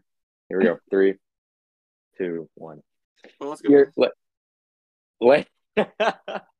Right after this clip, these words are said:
Speaker 2: What?
Speaker 1: Roman, that was terrible.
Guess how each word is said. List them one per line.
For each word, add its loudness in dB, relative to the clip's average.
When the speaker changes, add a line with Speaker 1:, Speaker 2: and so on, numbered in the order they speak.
Speaker 2:
What? 0
Speaker 1:
Roman, -10
that -10
was -14
terrible. -12